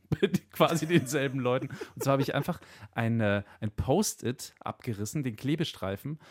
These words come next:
und hab ihn unter den, ähm, unter dieses Infrarotlicht der Maus geklebt, sodass die Maus sich nicht mehr bewegt auf dem Bildschirm. Und dann hab ich zugeschaut, wie die Kolleginnen und Kollegen bei der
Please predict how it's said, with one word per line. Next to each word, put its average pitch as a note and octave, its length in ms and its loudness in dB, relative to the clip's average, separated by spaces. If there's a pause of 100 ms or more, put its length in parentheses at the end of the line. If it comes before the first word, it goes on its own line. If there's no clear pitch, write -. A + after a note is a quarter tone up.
(200)
und B2 180 -4
hab D3 120 -4
ihn B2+ 120 2
unter F#3 360 2
den, B2+ 340 2 (460)
ähm, A2 460 2 (260)
unter C#3+ 180 -6
dieses B2 280 -6
Infrarotlicht B2 1160 -4
der A#2+ 80 0
Maus G#2+ 380 -4
geklebt, G2 460 -8
sodass A2 260 -4
die A2+ 80 -2
Maus G#2 280 0
sich A2 140 -4
nicht G#2 160 -4
mehr G2 100 -2
bewegt F2+ 560 -10 (160)
auf - 120 -14
dem A2 160 -6
Bildschirm. - 560 -8 (680)
Und A3 160 6
dann G#3 120 10
hab G3 120 6
ich A#3 140 6
zugeschaut, D3+ 560 4
wie C#3 80 2
die C#3+ 100 2
Kolleginnen C3+ 540 4
und A#2+ 160 -2
Kollegen A2+ 400 4
bei G#2+ 100 2
der G2+ 260 2